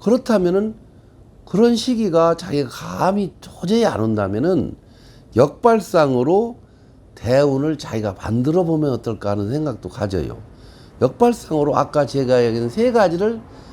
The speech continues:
세 가지 상황을 자신이 만드는 거죠.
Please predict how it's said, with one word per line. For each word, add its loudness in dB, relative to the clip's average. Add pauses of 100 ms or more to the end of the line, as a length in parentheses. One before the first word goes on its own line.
(300)
세 0
가지 2
상황을 -4 (400)
자신이 0 (460)
만드는 2
거죠. -6